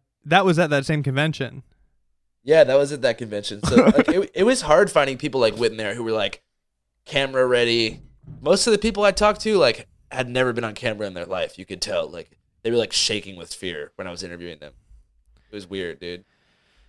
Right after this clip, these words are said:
Speaker 2: But yeah, bro, I'd actually become a furry, but I wouldn't be a furry. I'd be a scaly. You know what that is?
Speaker 1: No, is that, like, a lizard version?
Speaker 2: Yeah, it's like, so instead of having fur, you have, like, mad scales and you're, like, way taller. So I'd probably be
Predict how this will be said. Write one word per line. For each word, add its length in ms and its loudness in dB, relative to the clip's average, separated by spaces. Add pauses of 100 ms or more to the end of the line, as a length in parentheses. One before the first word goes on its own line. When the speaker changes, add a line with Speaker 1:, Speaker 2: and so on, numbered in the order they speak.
(360)
Speaker 2:
But 300 2
yeah, 180 4
bro, 140 4
I'd 180 4
actually 220 0
become 260 2
a 60 0
furry, 260 4
but 140 6
I 40 8
wouldn't 240 2
be 120 2
a 40 4
furry. 400 2
I'd 140 2
be 100 -2
a 60 -2
scaly. 580 -2
You 100 -6
know 60 -6
what 120 -4
that 160 -2
is? 280 -6
Speaker 1:
No, 520 0
is 100 -2
that, 60 0
like, 80 0
a 40 0
lizard 400 -2
version? 420 -6 (420)
Speaker 2:
Yeah, 220 8
it's 140 2
like, 240 2
so 180 4
instead 240 4
of 80 4
having 220 0
fur, 200 2
you 140 2
have, 140 6
like, 180 2
mad 280 0
scales 540 2
and 80 -4
you're, 100 -2
like, 140 -2
way 360 0
taller. 640 0
So 140 -4
I'd 140 4
probably 180 4
be 80 -2